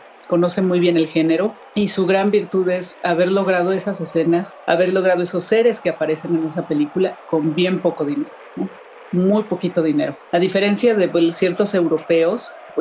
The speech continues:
que sí tienen <laughs> acceso a, este, a, pues, a muchos más recursos, ¿no? No vamos a decir que son las millonadas porque tampoco, pero, eh, sí, con, con lo muy poco que, que pudo tener Demián,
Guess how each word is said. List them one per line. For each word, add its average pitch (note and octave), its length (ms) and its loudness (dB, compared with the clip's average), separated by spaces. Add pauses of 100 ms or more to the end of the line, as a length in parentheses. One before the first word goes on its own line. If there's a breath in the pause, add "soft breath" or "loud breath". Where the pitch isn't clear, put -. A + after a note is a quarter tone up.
que F3+ 120 0
sí F#3+ 140 0
tienen A3 340 4
<laughs> - 0 -
acceso A3+ 640 2
a, G3+ 140 0
este, E3 640 -6 (160)
a, D#3 580 -2
pues, G#3+ 160 -2
a A#3 60 2
muchos F3+ 320 -2
más F3 160 0
recursos, F3 580 -2
¿no? G3+ 160 0 (140)
No F3+ 160 2
vamos G3 260 2
a F3 60 4
decir D#3+ 300 -2
que F#3 120 -2
son E3+ 220 0
las E3 160 0
millonadas E3 600 0
porque D#3 200 -8
tampoco, E3 420 -4 (720 loud breath)
pero, F#3+ 480 2 (340)
eh, D3+ 680 0
sí, E3+ 320 0 (160)
con, D#3+ 200 0
con D#3+ 540 2
lo E3 140 4
muy G#3+ 200 2
poco G#3+ 300 0
que, D3 300 -4 (100)
que C#3+ 500 0
pudo E3 180 2
tener D3 360 0
Demián, D3 460 0